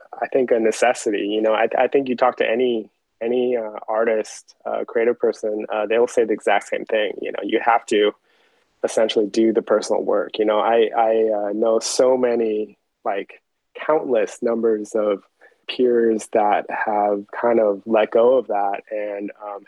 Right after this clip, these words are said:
have found themselves to be, uh, quite stagnated, uh, because of that. And I, and I think that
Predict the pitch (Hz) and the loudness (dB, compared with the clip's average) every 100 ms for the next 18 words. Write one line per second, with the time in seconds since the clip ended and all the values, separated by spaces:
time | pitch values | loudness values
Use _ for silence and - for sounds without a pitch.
0 | - 104 - _ _ - 104 107 104 104 | -6 -6 -6 _ _ -4 0 0 0 0
1 | 110 104 - 107 104 101 101 101 101 - | 0 0 -2 -4 -4 -4 -2 0 -2 -2
2 | 98 104 - 107 98 - - - 101 107 | -4 -6 -2 -2 -2 -6 -2 2 2 2
3 | 107 101 95 98 95 104 104 110 - 110 | 0 0 -4 -4 -2 -2 -2 -2 0 2
4 | 110 107 95 - _ _ - - _ _ | 2 2 0 -4 _ _ -20 -20 _ _
5 | - 139 143 139 147 135 165 156 - 123 | 0 4 4 2 0 0 -2 -4 0 0
6 | 113 | 0